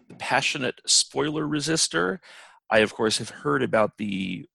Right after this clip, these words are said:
the one takeness of the film, which everybody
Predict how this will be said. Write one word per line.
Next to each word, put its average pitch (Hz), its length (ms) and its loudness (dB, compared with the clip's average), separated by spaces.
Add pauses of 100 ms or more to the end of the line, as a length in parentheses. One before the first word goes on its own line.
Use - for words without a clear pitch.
the 98 140 -4
one 113 460 -4
takeness - 920 0
of 101 200 -2
the 90 80 -4
film, 87 540 -8 (300)
which 131 320 0
everybody 156 680 0